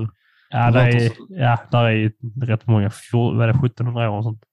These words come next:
Speaker 2: Ja, vi, vi kommer ju som sagt till det. Så att, eh, tornet är ett av de liksom så här handbyggda, eh, vad ska man kalla det, byggnader som har liksom stått längst.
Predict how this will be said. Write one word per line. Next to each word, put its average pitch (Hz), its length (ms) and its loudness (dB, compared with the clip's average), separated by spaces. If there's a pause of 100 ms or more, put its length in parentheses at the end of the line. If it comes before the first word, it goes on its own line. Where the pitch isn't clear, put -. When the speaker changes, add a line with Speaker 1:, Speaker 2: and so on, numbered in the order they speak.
(560)
Speaker 2:
Ja, 117 140 2 (140)
vi, 101 360 -2
vi 110 140 -4
kommer 107 260 2
ju 104 200 0
som 117 140 -4
sagt 110 140 -2
till 107 100 -2
det. 113 80 -4
Så 113 120 -4
att, 110 120 -6 (140)
eh, 120 260 -4 (1040)
tornet 110 640 -6
är 123 260 -2
ett - 180 -2
av 123 80 2
de 131 180 2
liksom 113 240 2
så - 80 2
här 110 100 2
handbyggda, 107 1120 0 (1400)
eh, 50 420 -12 (960)
vad 120 120 -12
ska 117 120 -12
man 113 100 -8
kalla 120 180 -4
det, 110 60 -10
byggnader 120 520 2 (500)
som 107 180 2
har 113 140 4
liksom 101 280 -2
stått - 580 -6 (560)
längst. - 680 -10